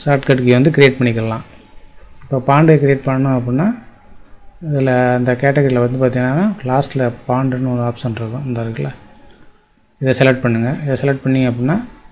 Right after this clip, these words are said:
நம்ம பி சியில் உள்ள பாண்டு அனைத்துமே இந்த பேஜில் இருக்கும்.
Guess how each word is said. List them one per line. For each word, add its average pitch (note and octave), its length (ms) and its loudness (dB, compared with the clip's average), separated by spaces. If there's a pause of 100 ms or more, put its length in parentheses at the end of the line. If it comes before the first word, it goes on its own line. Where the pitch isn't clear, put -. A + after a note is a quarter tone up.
(480)
நம்ம C3+ 360 2
பி D3+ 200 2
சியில் D3+ 280 2
உள்ள A#2+ 680 2 (120)
பாண்டு B2+ 240 2
அனைத்துமே B2+ 600 0 (800)
இந்த C#3 200 0 (1160)
பேஜில் C3 300 2
இருக்கும். A2+ 300 -4